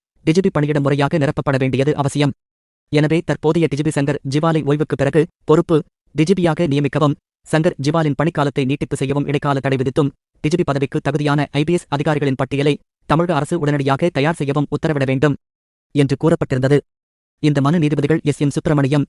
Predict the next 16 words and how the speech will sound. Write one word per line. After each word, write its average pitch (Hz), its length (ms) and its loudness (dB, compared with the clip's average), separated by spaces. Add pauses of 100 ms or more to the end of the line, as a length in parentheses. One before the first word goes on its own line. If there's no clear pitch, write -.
(180)
ஏ 151 120 2
டி 175 100 0
மரியா 143 260 0
கிளாட் 143 360 0
முன்பு 165 300 2
இன்று 139 200 0
விசாரணைக்கு 139 400 -2
வந்தது. 135 260 2 (640)
மனுதாரர் 175 400 4
தரப்பில், 156 300 0 (120)
தமிழகத்தின் 165 500 0
சட்டம் 147 260 0 (140)
ஒழுங்கு 185 260 4
நிலையை 151 220 0
கருத்தில் 143 360 -2
கொண்டு 143 160 2